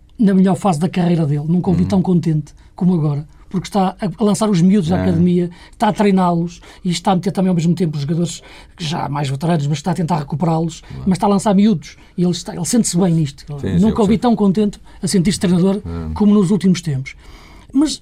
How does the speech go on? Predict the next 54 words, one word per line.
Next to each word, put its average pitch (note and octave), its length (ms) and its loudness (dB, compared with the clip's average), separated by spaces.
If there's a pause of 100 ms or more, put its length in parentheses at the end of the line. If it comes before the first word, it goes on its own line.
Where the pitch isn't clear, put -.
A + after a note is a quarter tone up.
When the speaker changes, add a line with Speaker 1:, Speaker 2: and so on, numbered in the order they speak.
(120)
Speaker 1:
o B3+ 40 -14
Sporting B3 360 -2
continua B3 220 0
sem B3 120 0
se G#3+ 120 -4
reinventar, G3 580 0
a - 20 -4
entender D#3+ 300 -2
Speaker 2:
Uhum. D#3 60 -6
Speaker 1:
como F3 120 -4
é E3 40 -2
que - 80 -10
deve E3+ 120 -4
fazer E3 220 -4
esta D#3+ 220 -8
passagem D3+ 320 -6
da D#3+ 80 -4
formação, E3+ 500 0
como E3 140 -8
é D#3+ 40 -4
que - 60 -14
deves E3 240 -4 (480)
aproveitar F3+ 460 0
a D#3+ 40 2
formação. F3 500 0 (440)
E - 20 -8
ao E3 80 2
mesmo E3 280 2
tempo, F3+ 280 -2
que - 80 -6
ninguém D3+ 200 2
vive D3 180 2
só E3 240 -2
da C3+ 100 -2
formação, C#3 500 -4 (640)
mas E3+ 140 0
um F3 80 4
clube E3+ 240 0
que E3+ 140 -2
a D3 40 0
tem D3 340 -2
de - 100 -14
forma D3 200 -2
tão C#3+ 140 -4
rica C#3+ 220 -4
como C#3+ 120 -8
o - 40 -2
Sporting C3+ 420 -6 (340)
tem F3 140 0
que - 80 -4
aproveitar D#3 360 0
de C3+ 40 -6
forma D#3+ 180 0
inteligente D#3 600 0